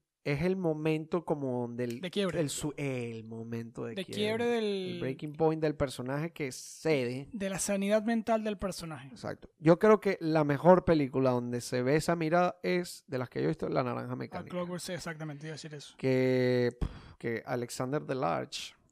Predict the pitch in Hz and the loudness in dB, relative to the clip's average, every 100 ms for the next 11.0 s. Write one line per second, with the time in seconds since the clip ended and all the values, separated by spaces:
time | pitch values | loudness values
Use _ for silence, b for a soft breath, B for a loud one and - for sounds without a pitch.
0 | _ - - _ _ _ _ _ _ _ | _ -20 -20 _ _ _ _ _ _ _
1 | _ _ - 269 285 - 120 - 156 - | _ _ 0 2 2 -2 -6 -6 -8 -6
2 | 190 240 190 185 175 180 180 175 190 185 | 0 0 0 -2 -4 -6 -6 -6 -6 -6
3 | 247 254 208 226 - 311 311 _ _ _ | -4 -4 -2 -4 -4 -6 -6 _ _ _
4 | _ - 196 214 214 220 - - 190 226 | _ -10 -6 -4 -2 -4 -4 -2 0 2
5 | 214 190 208 214 294 254 196 156 _ _ | 2 2 0 -2 -6 -4 -6 -8 _ _
6 | _ _ - 190 - 202 190 185 185 208 | _ _ -10 -10 -8 -12 -10 -8 -2 -2
7 | - - 175 - - 196 - _ _ _ | -2 -6 -8 -12 -4 -2 -2 _ _ _
8 | _ _ _ _ _ _ 180 196 269 196 | _ _ _ _ _ _ -6 -2 2 0
9 | 180 185 185 185 175 202 175 170 156 - | 0 -2 -4 -6 -10 -16 -14 -12 -12 -10
10 | 165 175 269 233 330 - 160 127 113 | -8 -2 -2 -2 -4 -4 -4 -4 -4